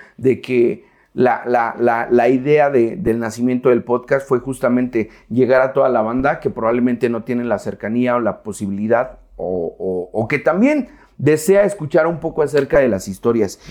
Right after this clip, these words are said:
Y el día de hoy creo que no es la excepción. El día de hoy que, que, que, que estás tú aquí en la casa, quiero, quiero preguntarte, ¿cómo, cómo fue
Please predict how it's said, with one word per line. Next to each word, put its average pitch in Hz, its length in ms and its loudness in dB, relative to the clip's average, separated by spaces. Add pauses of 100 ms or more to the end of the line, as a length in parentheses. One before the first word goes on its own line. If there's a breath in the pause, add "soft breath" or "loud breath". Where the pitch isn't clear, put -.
(160 loud breath)
Y 127 120 4
el 143 100 2
día 185 160 6
de 190 80 4
hoy 208 220 4
creo 185 200 0
que 175 120 0
no 147 120 -4
es 139 140 -6
la 143 80 0
excepción. 196 540 0 (340 soft breath)
El 120 160 2
día 135 160 4
de 131 80 6
hoy 131 180 2
que, 104 280 -2
que, 101 260 -8
que, 101 240 -4
que 107 120 -6
estás 117 340 -2
tú 117 160 0
aquí 110 180 -6
en 120 100 -2
la 123 120 -4
casa, 147 480 -2 (480 soft breath)
quiero, 151 480 4
quiero 156 240 -2
preguntarte, 113 880 -2 (260 soft breath)
¿cómo, 185 400 2
cómo 185 240 2
fue 165 580 0